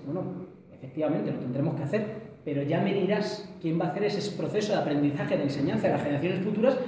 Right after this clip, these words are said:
si no somos las generaciones presentes. Es decir,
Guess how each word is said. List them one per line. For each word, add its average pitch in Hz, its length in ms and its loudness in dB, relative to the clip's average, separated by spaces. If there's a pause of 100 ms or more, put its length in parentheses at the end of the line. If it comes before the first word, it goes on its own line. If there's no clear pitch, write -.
(100)
si - 140 -4
no 156 100 4
somos 208 240 2
las - 100 2
generaciones 139 440 0
presentes. - 540 -2 (420)
Es 165 120 -4
decir, 196 320 0